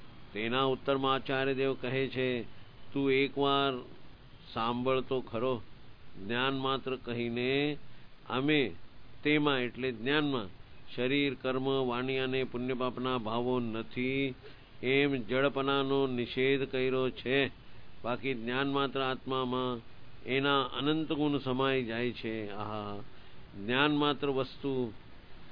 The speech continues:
એક ન્યાયક પ્રભુનો અંતઃ સન્મુખ થઈને સ્વીકાર કરતા જ જીવમાં જ્ઞાન ચેતના પ્રકટ થાય છે. તેની સાથે શ્રદ્ધા, ચારિત્ર,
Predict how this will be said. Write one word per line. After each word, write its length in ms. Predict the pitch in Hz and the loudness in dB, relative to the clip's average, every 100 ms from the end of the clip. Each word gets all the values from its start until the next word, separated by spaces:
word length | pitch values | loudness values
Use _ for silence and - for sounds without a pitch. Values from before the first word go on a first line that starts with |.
| - - - 120 | -14 -16 -6 2
એક 320 | 139 135 107 | 4 4 0
ન્યાયક 380 | 123 131 135 - | 0 2 2 0
પ્રભુનો 540 | 123 127 135 131 127 | 0 2 2 4 2
અંતઃ 600 | 117 127 131 - 143 131 - | 0 -4 -4 -2 0 0 -2
સન્મુખ 340 | 127 127 131 135 - | -2 -2 -2 -4 -2
થઈને 340 | 120 127 127 | 0 2 0
સ્વીકાર 480 | 107 120 - 127 123 | -2 -6 -2 0 0
કરતા 580 | - 117 110 147 131 127 | -2 -6 -4 0 2 0
જ 60 | 98 - - - - - 110 98 | -4 -12 -16 -16 -18 -14 -10 -2
જીવમાં 540 | 131 139 135 135 127 | 2 4 4 2 0
જ્ઞાન 340 | 107 123 131 127 | -2 0 0 -2
ચેતના 500 | 127 123 123 127 123 | -2 -2 0 0 0
પ્રકટ 320 | 113 113 113 - | -2 -4 -4 -4
થાય 240 | 110 120 | -4 -2
છે. 500 | 104 117 113 104 - - - - - | -2 -2 -2 -4 -10 -12 -14 -14 -4
તેની 320 | 120 135 139 | 0 4 2
સાથે 480 | 131 131 123 131 127 | 2 -2 0 0 0
શ્રદ્ધા, 580 | 107 120 120 101 127 127 | -2 -4 -2 2 2 2
ચારિત્ર, 640 | 117 117 127 127 127 127 | 0 0 0 0 0 0